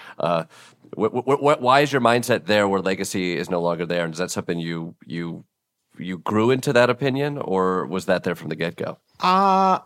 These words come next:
Speaker 2: I think when I started thinking about it for the first time, I realized I, I, I don't give a, uh, I, I can, I mean, the gov-, the governor's a man of faith, but I can s-, I don't give a shit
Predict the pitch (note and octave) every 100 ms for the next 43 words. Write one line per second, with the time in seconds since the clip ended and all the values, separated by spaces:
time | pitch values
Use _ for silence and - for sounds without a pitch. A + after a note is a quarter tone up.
0 | _ - F3+ - A#3 A#3 E3 E3 E3 E3
1 | D#3+ E3 C#3+ B2 - - - F#3+ E3+ C#3
2 | G#2 F2+ F2 F2 - F2+ F2 F#2+ E2+ -
3 | F#2+ F2 F2 F2+ A2 G#2+ A#2+ G2+ F#2 F#2+
4 | F2+ - G2 - G2+ G2 F#2+ G#2 F#2 F2+
5 | G2+ F2 E2+ D2+ - _ _ _ _ _
6 | _ _ _ - E2 - G2 _ _ _
7 | _ _ _ _ - A#2+ E3+ E3 F#2+ -
8 | C3+ G2+ E2+ F#2+ C#3+ - G2 C#3 A2+ E2+
9 | F#2 F2+ - D#3+ - D3 G#3 F#2+ D#2+ -
10 | D3+ E3+ G2 E2+ E2 A#2+ E2+ - -